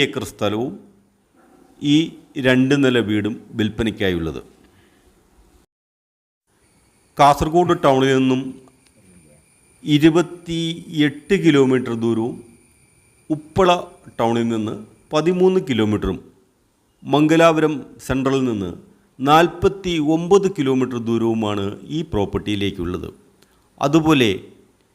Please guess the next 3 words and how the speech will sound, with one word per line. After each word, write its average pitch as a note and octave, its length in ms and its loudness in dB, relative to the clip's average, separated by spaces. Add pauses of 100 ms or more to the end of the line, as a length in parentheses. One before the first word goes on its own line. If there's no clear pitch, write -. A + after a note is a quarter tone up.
(2500)
ബന്ദിയോട് F3 580 6 (180)
വിട്ടള C#3 280 0 (200)
സ്റ്റേറ്റ് C#3 420 0